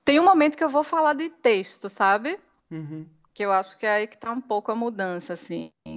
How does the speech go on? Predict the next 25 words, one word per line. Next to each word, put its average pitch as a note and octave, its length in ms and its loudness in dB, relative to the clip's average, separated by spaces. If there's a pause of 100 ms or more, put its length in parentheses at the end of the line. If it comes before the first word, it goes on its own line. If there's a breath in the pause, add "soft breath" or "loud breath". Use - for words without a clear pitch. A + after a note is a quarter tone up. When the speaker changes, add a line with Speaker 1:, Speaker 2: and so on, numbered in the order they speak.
(240)
Speaker 1:
dentro A3 460 2
de G#3 140 -2
tudo, B3+ 560 0
né, G#3 180 4
que - 100 2
eu G#3 40 6
estudei, F3+ 560 2
assim, F3 240 -4
nos F#3 180 0
filmes, E3+ 460 2
que F#3 100 -2
tá F3+ 120 0
relacionado F3+ 500 2
com G3 100 -4
linguagem F3+ 460 0
gráfica, E3+ 580 0 (720 loud breath)
que G#3 100 -2
não F#3+ 120 0
necessariamente F#3 720 -2
é E3+ 100 -4
só F#3+ 440 0
a A3+ 60 -4
palavra A3 300 0
escrita, E3 560 -12
né? G3+ 240 -6